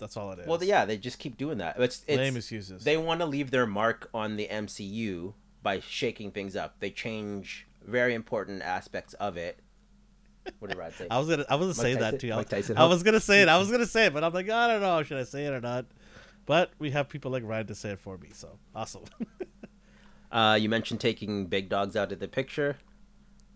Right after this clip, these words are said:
Speaker 1: Yeah.
Speaker 2: So everyone knows the Wrecking Crew.
Speaker 1: Uh,
Speaker 2: Everyone knows the
Speaker 1: can we,
Speaker 2: Wrecking
Speaker 1: can
Speaker 2: Crew,
Speaker 1: we,
Speaker 2: right?
Speaker 1: can we talk about this for just for, uh, I wanna ask, uh, say something else before we get into this.
Speaker 2: Okay, okay.
Speaker 1: 'Cause, yeah, this was, like, Barf City too. Um, okay, what is her deal with switching on and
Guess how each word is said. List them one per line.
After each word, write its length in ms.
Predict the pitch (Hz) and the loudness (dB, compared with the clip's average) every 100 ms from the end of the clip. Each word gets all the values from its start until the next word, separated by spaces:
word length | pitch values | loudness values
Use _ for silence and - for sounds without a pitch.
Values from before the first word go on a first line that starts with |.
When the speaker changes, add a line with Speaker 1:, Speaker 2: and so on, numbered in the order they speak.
| - - - - - | -20 -20 -20 -20 -12
Speaker 1:
Yeah. 120 | 110 | -2
Speaker 2:
So 160 | 110 107 | 2 4
everyone 380 | 107 107 98 95 | 2 0 -2 -2
knows 180 | 90 82 | -4 -4
the 100 | 90 | 0
Wrecking 340 | 139 - 101 | 0 0 -6
Crew. 140 | - | 0
Speaker 1:
Uh, 180 | 135 123 - - - | 4 4 0 -14 -2
Speaker 2:
Everyone 260 | 123 135 131 | 2 6 6
knows 180 | 123 | 4
the 60 | 107 | 4
Speaker 1:
can 40 | 131 | 4
we, 60 | |
Speaker 2:
Wrecking 160 | 180 131 | 4 2
Speaker 1:
can 100 | 175 | 0
Speaker 2:
Crew, 60 | 185 | 2
Speaker 1:
we, 40 | |
Speaker 2:
right? 60 | 110 | 2
Speaker 1:
can 100 | 190 | 2
we 80 | 220 | 6
talk 200 | 202 220 | 6 6
about 180 | 226 | 2
this 160 | 214 233 | 2 -2
for 100 | 170 | -6
just 260 | 123 160 - | -4 -4 0
for, 240 | 156 131 - | -2 -2 -4
uh, 120 | 131 | -4
I 60 | 143 | -2
wanna 160 | 180 156 | 0 2
ask, 240 | 151 131 - | 0 -2 -10
uh, 220 | 127 127 113 - | -6 -6 -8 -14
say 240 | - 151 | -4 -4
something 280 | 131 131 117 | -4 -6 -6
else 120 | 110 | -8
before 280 | - 110 113 | -10 -10 -10
we 80 | 104 | -10
get 140 | 101 | -10
into 180 | 104 101 | -12 -12
this. 100 | 98 | -4
Speaker 2:
Okay, 100 | 104 113 | -2 -2
okay. 280 | 107 95 - - | -2 -6 -8 -8
Speaker 1:
'Cause, 100 | 104 107 | -8 -4
yeah, 160 | 123 | -4
this 240 | 95 139 - | -2 -4 -4
was, 200 | 104 - | -6 -6
like, 180 | 95 85 - _ | -10 -12 -20 _
Barf 220 | - 101 95 | -10 -10 -10
City 300 | - 101 98 | -14 -14 -12
too. 320 | 123 104 104 - - - _ - | -12 -12 -14 -20 -20 -20 _ -4
Um, 380 | 123 127 120 - - - _ _ _ - | 2 2 0 -8 -20 -20 _ _ _ -10
okay, 140 | - | -2
what 200 | 190 160 | 0 2
is 120 | 302 285 | 2 2
her 120 | 254 | 0
deal 360 | 127 143 170 | 0 2 4
with 200 | 131 123 - | 2 -2 -4
switching 480 | - 151 - 170 - | -8 -8 -6 -10 -6
on 180 | 131 139 | -2 0
and 120 | 143 | 0